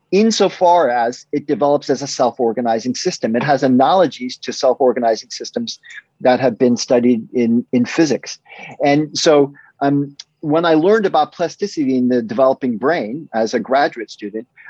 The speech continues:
I realized there was a certain, uh, an, um, uh, parallel to these self-organizing systems in physics, where, um, the plasticity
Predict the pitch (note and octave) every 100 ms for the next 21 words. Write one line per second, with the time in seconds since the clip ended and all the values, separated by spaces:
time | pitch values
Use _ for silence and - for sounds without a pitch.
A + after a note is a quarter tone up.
0 | - C#3 D3 F3+ G3 D3 C#3 D3 C3 C3
1 | C3+ - F#3+ E3 D3 C#3+ - C3+ C3 B2+
2 | C3+ B2+ B2 C3 _ B2+ A#2 A2 A2 A2
3 | - - - A#2+ G#2+ G2+ _ - G3 G#3
4 | G#2+ A2 D3 - - - - D3+ C3 C3+
5 | - - D3+ D3 C#3 C3 A#2+ G#2+ A#2 -
6 | B2 A#2+ G#2+ A2+ - D3+ A2+ - - -
7 | - B2+ C#3 C3 B2+ _ _ _ - B2+
8 | B2+ C3 C3 - - E3+ C#3+ - A3 E3
9 | B2 A#2+ D3+